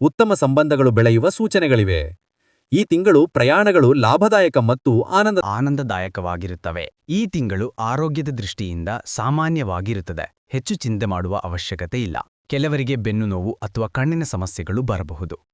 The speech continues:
Speaker 2: ಸ್ಕ್ರೀನ್ ಟೈಮ್ ಅನ್ನು ಕಡಿಮೆ ಮಾಡಿ ಮತ್ತು ನಡುವೆ ವಿಶ್ರಾಂತಿ ಪಡೆಯಿರಿ. ಸರಿಯಾದ ಆಹಾರ ಮತ್ತು ಸಾಕಷ್ಟು ನಿದ್ದೆಗೆ ಆದ್ಯತೆ ನೀಡಿ. ವಿದ್ಯಾರ್ಥಿಗಳಿಗೆ ಇದು ಅದ್ಭುತ ಸಮಯ.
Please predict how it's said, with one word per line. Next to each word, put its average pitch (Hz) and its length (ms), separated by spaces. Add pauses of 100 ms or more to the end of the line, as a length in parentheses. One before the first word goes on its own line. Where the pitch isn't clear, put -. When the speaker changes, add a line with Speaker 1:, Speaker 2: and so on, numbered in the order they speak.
(280)
Speaker 2:
ಸ್ಕ್ರೀನ್ 131 480
ಟೈಮ್ 104 240
ಅನ್ನು 92 220
ಕಡಿಮೆ 92 300
ಮಾಡಿ 85 380 (320)
ಮತ್ತು 131 240
ನಡುವೆ 123 320
ವಿಶ್ರಾಂತಿ 107 480
ಪಡೆಯಿರಿ. 117 480 (240)
ಸರಿಯಾದ 156 540 (140)
ಆಹಾರ 120 460
ಮತ್ತು 123 280
ಸಾಕಷ್ಟು 113 560
ನಿದ್ದೆಗೆ 95 520
ಆದ್ಯತೆ 92 440
ನೀಡಿ. 90 360 (420)
ವಿದ್ಯಾರ್ಥಿಗಳಿಗೆ 131 920
ಇದು 113 280
ಅದ್ಭುತ 117 320
ಸಮಯ. 147 340